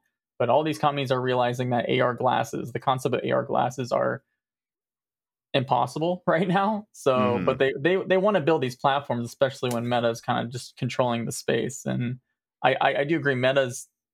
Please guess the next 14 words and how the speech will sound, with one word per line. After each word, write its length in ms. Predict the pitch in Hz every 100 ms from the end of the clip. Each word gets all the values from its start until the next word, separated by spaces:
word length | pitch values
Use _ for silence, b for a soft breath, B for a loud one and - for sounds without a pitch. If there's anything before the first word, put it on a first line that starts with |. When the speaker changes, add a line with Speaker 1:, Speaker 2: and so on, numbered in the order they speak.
| -
Speaker 1:
ho-, 160 | - -
horrified 680 | - 131 131 131 127 - 131 _ _ -
of 60 |
Apple. 380 | - - 143 131
Like, 180 | 120 - _ _ _ _ _
Apple 280 | 131 143 143
has 400 | 135 123 117 - -
every 360 | - 135 143 127
advantage 580 | 117 117 120 127 120 -
over 380 | 127 120 117
them 420 | 120 131 127 123 123
just 220 | 127 -
from, 220 | 123 117
like, 200 | 113 113